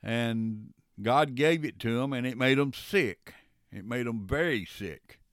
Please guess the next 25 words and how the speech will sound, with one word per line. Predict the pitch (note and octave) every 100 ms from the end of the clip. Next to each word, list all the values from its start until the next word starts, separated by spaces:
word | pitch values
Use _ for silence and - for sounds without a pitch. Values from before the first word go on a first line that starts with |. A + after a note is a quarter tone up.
| _ _ _ _ _ _ _ -
And | G#2+ A2 G2+ F#2 - _ _ _ _ _ _ _ _
then, | A#2+ D3 E3+ C#3+
but | C3+
yet | B2+ D3+ D3+ -
then | D3+ C#3+ C3+
we | C#3+ C#3+
have | C3+ C#3+ C3+
the | A#2
sister | G#2+ - D#3+ C3 - A2 A#2+ - - _ _ -
that | A#2 - _ -
their | A2 G#2+
father | - C#3+ E3+ D3+ B2
had | G#2 G#2 F2
passed | A2 G2+ -
away, | F#2 F#2 F#2 G#2+
which | A#2 G#2+
had | B2+ C3 B2+
no | B2 A#2+
sons, | A2 - D#3+ C#3+ A#2+ B2+ C3+ _ _ _ _ _ _ _ _ _ _
and | A#2 A#2
they | A#2 A#2+
went | A#2+ D3 B2+
to | B2+
Moses | B2+ C3+ D3+ D3+ B2+ C#3 -
calmly, | - - D#3+ C3+ G#2+ G2+ G2+ C3